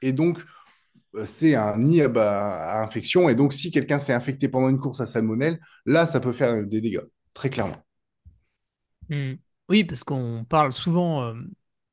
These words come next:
Speaker 2: du petit rhume, euh, d'avant-course parce que on s'est beaucoup entraîné, on a récupéré et,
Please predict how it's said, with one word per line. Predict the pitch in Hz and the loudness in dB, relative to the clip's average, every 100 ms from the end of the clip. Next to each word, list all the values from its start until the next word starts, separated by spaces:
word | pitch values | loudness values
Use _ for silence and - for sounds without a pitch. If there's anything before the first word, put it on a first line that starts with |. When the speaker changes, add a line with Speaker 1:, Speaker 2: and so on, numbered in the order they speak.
| _ _ _ _ - | _ _ _ _ -6
Speaker 2:
du | 135 | -6
petit | - - | -2 2
rhume, | 170 196 196 170 | 6 8 8 6
euh, | 139 135 | 2 0
d'avant-course | 139 147 143 208 180 | -2 -2 0 0 0
parce | 147 127 | -4 -8
que | 143 147 135 - - - - _ - | -2 0 0 -4 -14 -20 -20 _ -6
on | 151 | -2
s'est | 160 | 0
beaucoup | 139 135 156 | 0 0 -2
entraîné, | 147 160 185 220 214 | 0 4 6 8 6
on | 180 147 139 | 4 2 -2
a | 131 | -4
récupéré | 131 - 160 147 190 196 160 131 | -6 -4 0 4 6 6 6 2
et, | 123 | -2